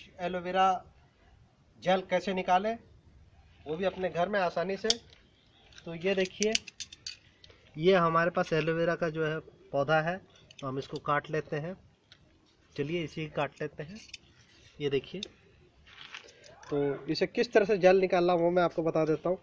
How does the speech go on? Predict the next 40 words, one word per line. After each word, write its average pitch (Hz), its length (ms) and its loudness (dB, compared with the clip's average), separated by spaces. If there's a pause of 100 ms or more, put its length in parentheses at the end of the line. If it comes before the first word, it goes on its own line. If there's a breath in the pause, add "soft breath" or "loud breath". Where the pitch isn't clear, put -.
(320 soft breath)
दोस्तों, 247 380 8 (320)
जब 180 220 8
भी 233 80 6
आप 226 160 8
इसको 208 240 4
इस्तेमाल 185 400 4
करें 196 260 6
तो 208 120 4
इसको 196 260 2
खड़े 180 320 6
ऐसे 196 280 8
रखें 226 320 4 (840)
इस 185 200 0
तरह 202 180 12
से, 233 160 6 (960)
और 190 280 8
आधा 190 240 10
घंटे 202 240 6
के 208 120 4
लिए 202 120 10
छोड़ 196 200 4
दें 208 120 4
ताकि 196 240 4
इसका 202 180 4
जो 190 160 6
जहर 165 300 6
है 202 60 8
वो 196 140 4
नीचे 165 280 4
की 190 120 2
तरफ 185 220 2
आ 165 100 4
जाए। 196 200 4 (320 soft breath)
तो 175 80 6
मैं 190 180 6
इसको 202 300 4
जो 190 140 6
है 180 160 4
रख 180 140 4
दूंगा 220 360 6